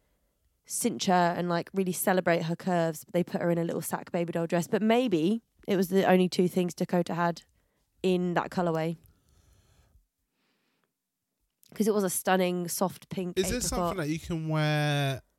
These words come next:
Speaker 2: in any size? Is this, like, would it be this voluminous whether you're a size two or a size twenty-four?
Speaker 1: Well, it depends on, like, your hips and your tummy because it would, it's basically, it's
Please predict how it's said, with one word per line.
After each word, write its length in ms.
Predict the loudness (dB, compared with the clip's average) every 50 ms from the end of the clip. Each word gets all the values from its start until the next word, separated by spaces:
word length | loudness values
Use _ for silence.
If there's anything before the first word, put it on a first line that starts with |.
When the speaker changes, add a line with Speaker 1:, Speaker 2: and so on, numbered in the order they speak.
| _ _ _ _ _ _
Speaker 2:
in 100 | -8 -6 -4
any 200 | -2 -2 -2 -2
size? 300 | -2 -4 -4 -4 -4 -4
Is 80 | -4
this, 160 | -4 -4 -4
like, 140 | -4 -6 -8 -10 -16 -8 -4
would 120 | -4 -4 -2
it 100 | -2 -4
be 80 | -4
this 200 | -2 -2 -2 -2 -2
voluminous 520 | -2 -2 -2 -4 -4 -6 -6 -6 -6 -6
whether 180 | -6 -6 -4 -4
you're 140 | -4 -6 -6
a 40 | -6
size 580 | -6 -6 -6 -4 -4 -4 -6 -6 -10 -12 -16 _ -12
two 320 | -8 -6 -6 -6 -6 -8 -8
or 140 | -8 -8 -8
a 60 | -8
size 340 | -8 -8 -8 -8 -8 -8 -10 -12 -14 _ -16 -8
twenty-four? 800 | -4 -4 -2 -2 -4 -4 -8 -8 -10 -10 -10 -10 -10 -12 -14 -14 -16 -18 -20 _ _ _ _ _ _ _ 4
Speaker 1:
Well, 340 | 8 8 10 10 8 6 4 -2 _ _ _ _ _ _ _ _
it 120 | 0 0
depends 340 | 2 4 4 6 6 6 6
on, 80 | 4 4
like, 120 | 4 2
your 140 | 0 -2 -4
hips 320 | -4 -6 -8 -6 -8 -8
and 80 | -8 -8
your 80 | -6 -6
tummy 420 | -4 -4 -4 -4 -4 -4 -4 -4
because 440 | -4 -4 -2 -2 -2 -2 -2 -4 -10 -12 _ _ 2
it 120 | 4 6
would, 120 | 6 6 6
it's 180 | 6 4 2 4
basically, 580 | 2 4 4 4 2 0 2 2 2 2 0
it's 180 | -2 -6 -8